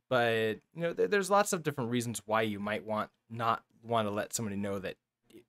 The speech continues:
didn't exist. So in that case, we can just go straight to delete.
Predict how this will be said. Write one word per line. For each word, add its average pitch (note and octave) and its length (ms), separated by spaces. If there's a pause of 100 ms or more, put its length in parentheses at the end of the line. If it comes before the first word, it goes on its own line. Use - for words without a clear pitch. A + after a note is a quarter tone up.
didn't D#3+ 220
exist. F#2 540 (1200)
So G3 200
in G3 80
that A#3+ 180
case, D3 320
we E3 160
can A3 120
just D#3+ 180
go D3 100
straight D#3+ 600
to C#3 120
delete. C2+ 380